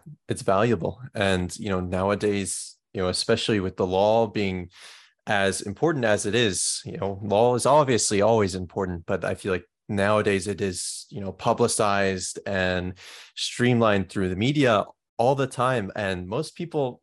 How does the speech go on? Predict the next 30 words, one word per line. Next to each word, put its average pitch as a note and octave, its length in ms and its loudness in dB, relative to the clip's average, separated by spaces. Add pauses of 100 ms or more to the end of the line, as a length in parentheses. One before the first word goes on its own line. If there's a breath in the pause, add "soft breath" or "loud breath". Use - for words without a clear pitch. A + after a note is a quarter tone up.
(120)
don't D3+ 180 0
really D3 200 -2
understand C3 480 -2
exactly G2+ 480 -4
what F#2+ 220 -2
they're G2 100 -6
seeing. G#2 480 -2 (480 loud breath)
And F2+ 440 0 (200)
for G2+ 140 -6
you G2 180 -2
to G2 100 2
have F#2 460 -2
a F#2+ 40 -8
J A#2 300 -2
D G2 300 -6
and F#2+ 200 -8
be G2+ 160 -2
able F#2+ 160 2
to F#2+ 140 0
understand, F#2 880 -2
like, F#2 300 -6 (360 loud breath)
this - 160 -6
is G2+ 100 -8
what G#2 200 0
this G#2 160 0
law F#2+ 240 2
means, G2+ 600 -2
or A2 300 0
even E3 360 -2 (280)
partake C3 680 -4